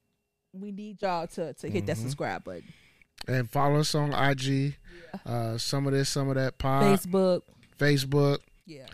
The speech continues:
Speaker 2: All right, and
Speaker 1: Got some good guests coming up over these next
Speaker 2: yeah, the month of
Speaker 1: couple months.
Speaker 2: October is gonna be
Speaker 1: And
Speaker 2: guest filled.
Speaker 1: November.
Speaker 2: And November.
Speaker 1: Yeah, we gonna
Speaker 2: We got some great guests, so, and
Speaker 1: Yeah.
Speaker 2: we gonna, we gonna bring the guests. We're gonna be right here at Jim's house,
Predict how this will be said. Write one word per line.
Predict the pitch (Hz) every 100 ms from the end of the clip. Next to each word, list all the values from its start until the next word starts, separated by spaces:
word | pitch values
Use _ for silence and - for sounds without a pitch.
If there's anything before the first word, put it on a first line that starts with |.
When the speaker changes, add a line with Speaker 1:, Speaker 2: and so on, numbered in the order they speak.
| - _
Speaker 2:
All | 120
right, | 127 127
and | 123 127 131
Speaker 1:
Got | - -
some | 214
good | 202 240 208
guests | 226 220
coming | - 208 196
up | 190 196
over | 180
these | 175 180
next | 175
Speaker 2:
yeah, | 143
the | 135
month | 143 180 180
of |
Speaker 1:
couple | 170
months. | 180 180
Speaker 2:
October | 175 147
is | 143
gonna | 143 139
be | 139
Speaker 1:
And | -
Speaker 2:
guest | 151 - -
filled. | 156 139 123
Speaker 1:
November. | - - 143
Speaker 2:
And | 160 156
November. | 151 143 147 127 117
Speaker 1:
Yeah, | 165 165
we | 180
gonna | 190 180
Speaker 2:
We | 143
got | 151 147
some | 143
great | 143 147 139
guests, | 143 135 -
so, | 135 127
and | 131
Speaker 1:
Yeah. |
Speaker 2:
we | 147
gonna, | 156 147 143 - - -
we | 139
gonna | 139 135
bring | 143 156
the | 151
guests. | 151 151 143
We're | 143
gonna | 135
be | 127
right | 123 131 139
here | 147 147 139
at | 139 120
Jim's | 120 135 139 147
house, | 147 127 127 -